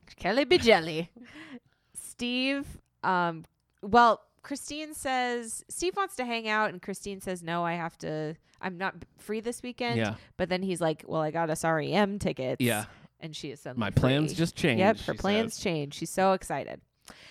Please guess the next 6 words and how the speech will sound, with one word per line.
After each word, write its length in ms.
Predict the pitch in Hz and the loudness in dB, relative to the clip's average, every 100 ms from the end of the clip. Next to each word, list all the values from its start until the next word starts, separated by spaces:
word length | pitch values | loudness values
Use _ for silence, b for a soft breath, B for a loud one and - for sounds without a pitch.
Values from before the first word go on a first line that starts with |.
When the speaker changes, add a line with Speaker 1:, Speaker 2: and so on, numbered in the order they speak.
| B | B
Speaker 1:
At 180 | - 254 | 4 4
school, 600 | - - 254 254 294 339 - 170 | 2 -2 0 2 4 2 -2 -2
Dylan 400 | 226 269 302 - | 0 0 -2 -4
and 160 | 202 | -6
Brandon 680 | 180 180 180 180 190 233 269 - _ _ _ _ _ _ | -6 -4 -4 -2 -2 -2 -4 -12 _ _ _ _ _ _
are 120 | - | -14